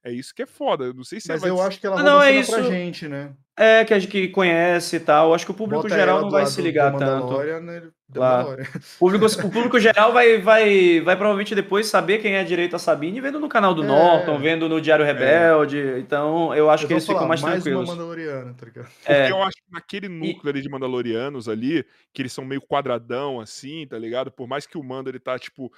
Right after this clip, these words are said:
Speaker 1: ele tá meio que, que mudando um pouco, mas você vê a Bo-Katan, aquela lá, militarizada,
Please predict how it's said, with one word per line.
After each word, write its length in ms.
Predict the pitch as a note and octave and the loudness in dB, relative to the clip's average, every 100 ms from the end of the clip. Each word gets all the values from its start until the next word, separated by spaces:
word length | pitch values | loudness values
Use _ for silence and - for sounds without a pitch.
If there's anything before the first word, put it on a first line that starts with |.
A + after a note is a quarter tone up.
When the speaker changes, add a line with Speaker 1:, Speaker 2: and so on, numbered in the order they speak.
| _ _ | _ _
Speaker 1:
ele 140 | - B2 | -20 -12
tá 180 | C3+ | -10
meio 220 | C#3 C#3+ C3+ | -8 -10 -10
que, 260 | - C#3+ | -14 -18
que 140 | B2+ C3+ | -16 -14
mudando 520 | C#3+ C3 A#2 C#3+ D#3+ | -12 -6 -2 -2 -4
um 40 | B2 | -10
pouco, 560 | - D#3+ F#3+ - A2+ _ _ _ C3+ | -6 -4 -4 -8 -18 _ _ _ -10
mas 140 | C3+ | -8
você 140 | - | -10
vê 140 | C#3 D#3+ | -8 -6
a 60 | |
Bo-Katan, 520 | E3+ E3+ - D3+ F3+ F#3+ F#3 - | -4 -6 -8 -10 -8 -8 -10 -14
aquela 320 | C#3+ D#3+ D#3+ | -16 -12 -6
lá, 360 | D3 B2 B2+ C3+ | -6 -6 -10 _
militarizada, 720 | B2+ C3 C#3+ C#3 C3 C#3 D3 | -16 -14 -14 -16 -14 -14 -14